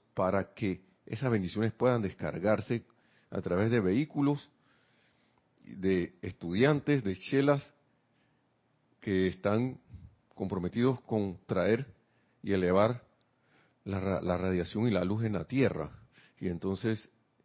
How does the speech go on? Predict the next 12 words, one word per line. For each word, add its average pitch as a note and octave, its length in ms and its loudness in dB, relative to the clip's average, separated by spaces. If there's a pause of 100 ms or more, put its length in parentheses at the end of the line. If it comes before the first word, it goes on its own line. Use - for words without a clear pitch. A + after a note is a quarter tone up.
(680)
¿en - 140 -6
qué B2+ 120 0
se C3+ 120 0
transforma B2+ 800 2
todos C3+ 240 2
y A2 60 0
cada B2 300 2
uno C3 300 2
de G2 60 4
los F#2 100 0
que F2 180 -4
participan? F2 720 -4